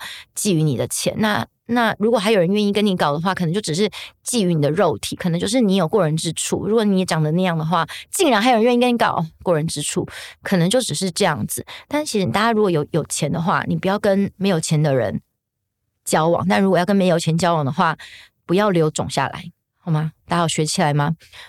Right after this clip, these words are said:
OK，就是，呃，今天三金秀想要跟大家分享的事情。然后我们剩下最后几分钟的时间呢，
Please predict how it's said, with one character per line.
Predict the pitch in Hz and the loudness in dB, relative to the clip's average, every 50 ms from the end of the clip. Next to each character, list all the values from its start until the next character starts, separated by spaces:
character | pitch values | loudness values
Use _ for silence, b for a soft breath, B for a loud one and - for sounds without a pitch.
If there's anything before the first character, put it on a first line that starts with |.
| B B | B B
OK， | - 269 277 269 254 233 233 247 | 0 2 4 4 4 4 4 2
就 | 233 254 247 226 | 2 0 0 2
是， | 254 247 233 220 196 - - _ - | 2 2 2 2 2 0 -4 _ -2
呃， | - 175 160 160 147 147 147 | 0 0 2 2 2 0 0
今 | - 220 214 | 0 0 2
天 | 208 226 214 202 208 | 2 2 2 2 2
三 | 214 190 196 | 2 2 2
金 | 196 202 190 | 2 2 2
秀 | - 190 | 0 -2
想 | 180 - 170 | -2 0 0
要 | 156 165 | 0 2
跟 | 170 185 175 180 190 | 2 2 2 2 2
大 | 185 190 185 | 0 0 0
家 | 175 160 160 165 165 B B B B B B - | 2 2 2 0 -2 B B B B B B -4
分 | - 196 180 185 | -2 0 0 2
享 | 202 147 139 | 0 -2 -2
的 | 110 - | -2 -4
事 | - - - 160 | -4 -2 -2 -4
情。 | - - - - - - | -4 -4 -8 -8 -8 -8
然 | - 156 175 185 | -8 -6 -4 0
后 | 196 196 180 180 | 0 2 2 2
我 | 175 | 0
们 | 156 151 151 170 | 0 -2 -4 -2
剩 | - - 214 190 190 | 0 0 2 0 0
下 | 180 - 190 185 180 175 | 0 0 0 0 0 0
最 | - 220 202 196 | 0 0 0 0
后 | 185 185 202 180 | 2 2 0 0
几 | 170 - - - 135 123 - | 0 -2 -6 -8 -8 -10 -12
分 | - - 254 285 311 339 359 359 349 | -6 0 0 2 2 2 -2 -2 -4
钟 | - 294 302 311 320 320 330 | 0 2 2 4 4 2 0
的 | 311 247 196 165 | 2 2 2 2
时 | - - - - 160 156 160 | 0 -4 -2 -2 -2 -2 -2
间 | - - - 175 170 160 180 185 | -4 -2 2 2 2 4 4 4
呢， | 185 180 180 | 4 2 2